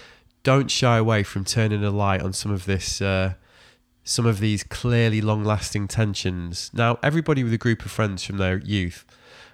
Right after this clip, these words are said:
will recognise these themes, because let's be honest, envy and jealousy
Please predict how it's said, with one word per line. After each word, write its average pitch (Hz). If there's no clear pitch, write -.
will 110
recognise 104
these 87
themes, 87
because 117
let's -
be -
honest, 87
envy 113
and 104
jealousy 95